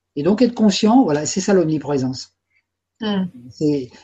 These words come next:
Speaker 1: et ça, ça nous permet de le vivre. Pourquoi ? Parce qu'on est des hologrammes. Et chaque être humain a la capa-, a en lui, toutes les informations de la source sont encodées en nous,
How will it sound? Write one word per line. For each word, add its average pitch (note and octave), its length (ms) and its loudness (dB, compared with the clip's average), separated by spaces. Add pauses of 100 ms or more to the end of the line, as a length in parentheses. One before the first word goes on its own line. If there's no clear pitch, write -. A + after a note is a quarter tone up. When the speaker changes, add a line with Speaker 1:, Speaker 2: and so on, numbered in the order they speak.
(100)
Speaker 1:
et C#3+ 140 0
ça, B3 340 4
ça F#3+ 200 2
nous F#3 120 4
permet F#3+ 320 4
de F3 100 2
le D#3 80 0
vivre. A3+ 260 2
Pourquoi ? G#3 360 -2
Parce F3+ 160 -8
qu'on F#3+ 260 -2
est E3+ 120 0
des D3+ 160 -4
hologrammes. E3+ 500 0 (340)
Et C3 60 -8
chaque C4+ 380 -2
être - 180 -2
humain G#3+ 460 0 (680)
a G#3 140 2
la F3+ 120 2
capa-, G#3 420 -2
a E3 240 -2
en F#3+ 120 4
lui, G#3 440 2 (100)
toutes E4+ 280 2
les G#3 160 2
informations F#3+ 500 -4
de D#3 100 -4
la D3+ 120 -4
source G3 300 -10
sont D3+ 200 -14
encodées D#3 420 -8
en C#3+ 120 -4
nous, D#3+ 260 -6